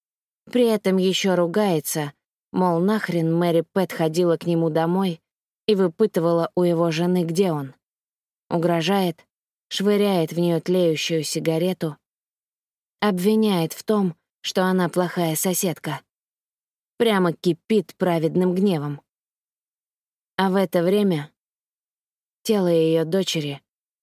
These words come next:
лежит замурованное в подвале, считая у нее под ногами. Тот самый Брайан Ши,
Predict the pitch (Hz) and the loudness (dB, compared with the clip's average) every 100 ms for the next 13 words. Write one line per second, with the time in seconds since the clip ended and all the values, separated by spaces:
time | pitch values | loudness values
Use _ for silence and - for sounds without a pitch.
0 | _ _ _ - 196 196 190 165 170 175 | _ _ _ -2 0 2 0 0 0 0
1 | 175 185 165 165 165 160 - 180 165 165 | 2 2 0 0 0 -2 -4 -4 -2 -4
2 | 151 139 - _ _ _ _ _ _ _ | -4 -8 -12 _ _ _ _ _ _ _
3 | _ - 233 - 202 175 170 180 175 165 | _ -6 -4 0 0 2 2 2 0 0
4 | 165 180 190 180 165 151 147 - _ _ | -2 0 0 0 -2 -4 -8 -14 _ _
5 | _ _ _ _ _ _ _ _ _ _ | _ _ _ _ _ _ _ _ _ _
6 | _ _ - 233 - 240 233 170 160 160 | _ _ -2 -2 0 -2 2 2 2 0
7 | 190 165 156 - 208 151 | 0 0 -2 -2 -4 -4